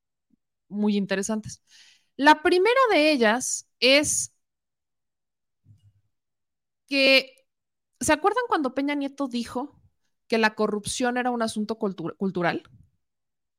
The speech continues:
Bueno, pues Beatriz Paredes hizo referencia a esa frase de Peña Nieto y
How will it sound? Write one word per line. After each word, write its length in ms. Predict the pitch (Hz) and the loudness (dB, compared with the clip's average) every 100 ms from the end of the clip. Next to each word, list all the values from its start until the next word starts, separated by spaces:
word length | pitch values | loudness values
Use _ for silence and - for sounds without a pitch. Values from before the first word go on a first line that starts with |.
| _ | _
Bueno, 360 | 226 202 240 - _ _ - | -2 -2 -2 -8 _ _ 0
pues 180 | 233 | 2
Beatriz 320 | 214 226 262 - | 2 0 -2 -2
Paredes 340 | 359 330 311 | -2 -2 -2
hizo 180 | 277 285 | -2 -2
referencia 600 | 262 226 226 254 240 240 | -2 -2 -4 -4 -8 -8
a 80 | - | -6
esa 200 | 214 226 | -6 -6
frase 260 | 220 214 220 | -6 -6 -6
de 80 | |
Peña 260 | 202 208 208 | -6 -6 -6
Nieto 600 | 208 220 226 247 233 - _ - | -6 -8 -6 -8 -8 -12 _ -12
y 460 | 208 185 175 156 | -8 -6 -8 -10